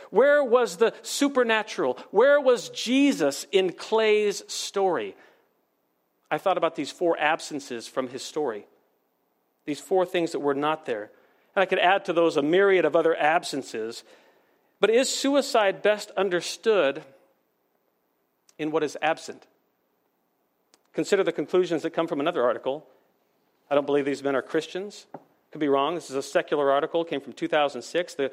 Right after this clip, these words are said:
title is Why Veterans Die by Suicide and How to Stop It. Christopher Goldsmith, he says this, "Years later, I figured out that the common theme among veterans who choose suicide is,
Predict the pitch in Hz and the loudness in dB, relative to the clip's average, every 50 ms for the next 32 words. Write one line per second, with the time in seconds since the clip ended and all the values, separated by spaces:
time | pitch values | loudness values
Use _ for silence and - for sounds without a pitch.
0 | - - - - - 175 175 175 151 123 127 120 135 139 147 156 175 170 127 143 | -6 -14 -6 0 0 2 2 2 0 -2 -2 0 0 2 2 2 0 -2 -2 -2
1 | 143 143 - 160 160 - - 135 120 131 131 135 143 156 - - 202 202 - - | -4 -4 -4 -8 -8 -4 -2 0 0 0 2 0 -2 -2 -2 -4 -4 -4 -2 0
2 | 127 127 131 135 131 139 143 135 135 - - - 185 180 - - - _ _ _ | 0 0 0 0 -2 -2 -2 -2 -4 -4 -2 -2 -2 -2 -4 -8 -18 _ _ _
3 | _ _ _ _ _ _ _ _ _ _ _ - 160 147 - 147 147 139 123 151 | _ _ _ _ _ _ _ _ _ _ _ -6 -6 -6 -4 -4 -2 0 2 2
4 | 165 190 202 196 - 196 214 233 247 - - _ _ _ _ _ _ _ _ _ | 2 2 0 -2 -4 -4 -2 -2 -4 -6 -10 _ _ _ _ _ _ _ _ _
5 | _ _ - 175 165 - 196 190 165 165 170 143 - - - - - - _ _ | _ _ -6 -4 -2 0 0 0 0 0 0 -2 -2 -2 -8 -14 -16 -18 _ _
6 | _ _ _ _ _ _ _ _ - 196 240 233 190 151 196 202 190 147 127 127 | _ _ _ _ _ _ _ _ -4 -2 0 0 2 2 4 4 4 4 2 2
7 | 135 135 - - 185 175 175 156 156 147 139 - 147 131 139 - - 190 196 208 | 0 0 0 0 0 2 4 4 4 2 2 0 -4 -8 -8 -4 -2 -2 0 0
8 | 208 190 - - - - 220 202 170 147 143 147 175 - - 151 156 170 165 170 | 0 -2 -4 -4 -2 0 2 2 2 2 0 0 -2 -2 -2 -2 0 0 0 -2
9 | 160 127 127 160 185 196 - - - 156 151 160 156 - - 143 - - 190 180 | -2 -2 0 0 0 0 0 -4 -4 -2 -2 -2 -4 -6 -8 -10 -8 -6 -6 -6
10 | - - - 220 226 214 175 - - 139 135 143 143 147 - 151 143 139 139 | -6 -6 -6 -4 -2 -2 -2 0 0 0 2 2 0 -2 -2 -4 -4 -6 -6